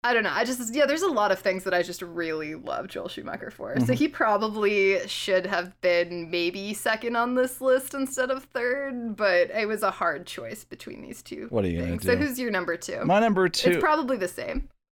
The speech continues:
Speaker 2: Uh, my number two is Robert Ellsworth, the cinematographer.
Speaker 1: Okay.
Speaker 2: Is it the same?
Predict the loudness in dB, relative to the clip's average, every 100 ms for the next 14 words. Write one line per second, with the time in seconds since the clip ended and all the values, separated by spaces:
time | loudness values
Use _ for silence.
0 | -4 2 4 4 4 4 2 4 4 4
1 | 4 4 4 4 4 6 2 0 0 2
2 | 4 2 2 -2 -4 -4 -10 _ _ _
3 | _ _ -10 -8 -8 -10 -14 -10 -8 -4
4 | 0 2 2